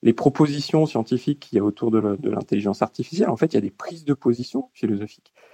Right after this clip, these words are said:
et qu'elles sont, euh, qu'elles sont discutables, euh, que certains philosophes dans l'histoire, euh, de la,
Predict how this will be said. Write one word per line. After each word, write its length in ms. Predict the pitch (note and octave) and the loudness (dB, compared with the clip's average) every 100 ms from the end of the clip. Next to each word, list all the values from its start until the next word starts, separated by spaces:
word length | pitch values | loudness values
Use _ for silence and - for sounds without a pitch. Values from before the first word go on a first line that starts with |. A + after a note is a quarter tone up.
| _ _ | _ _
et 120 | A2+ | 0
qu'elles 240 | A2 A#2+ A2+ | 6 6 6
sont, 760 | - A#2+ A2+ A2+ A2 G#2+ G#2 | 2 2 4 4 4 2 0
euh, 40 | G#2 - _ _ | -4 -10 _ _
qu'elles 140 | G2 | -2
sont 160 | - A2 | 2 0
discutables, 960 | G#2+ - - - - D3+ F#3 A#2+ G2 - _ _ - | 0 -10 -12 -2 6 6 6 4 2 0 _ _ 0
euh, 260 | G#2+ G2 F#2+ | 4 4 2
que 280 | - B2 | 6 6
certains 340 | B2 - - A#2+ | 6 2 4 2
philosophes 600 | - B2 A#2+ B2 B2 A#2 | 4 4 8 8 8 6
dans 140 | G2+ | 0
l'histoire, 640 | G2+ G#2 - A#2 A2+ A2+ G#2+ | 0 0 0 6 8 8 4
euh, 200 | G2+ G#2 | 2 2
de 80 | |
la, 260 | G#2+ G#2 | 2 0